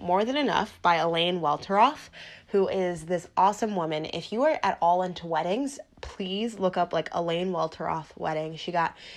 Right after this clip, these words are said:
married this summer on her Brooklyn stoop, and it was absolutely incredible,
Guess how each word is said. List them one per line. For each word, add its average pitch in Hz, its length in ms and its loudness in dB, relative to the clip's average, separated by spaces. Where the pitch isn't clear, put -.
married 247 360 6
this 233 160 4
summer 226 380 4
on 214 140 4
her 190 120 -2
Brooklyn 196 440 -2
stoop, 202 560 -2
and 185 100 -4
it - 80 -8
was 190 140 0
absolutely 175 420 2
incredible, 170 720 0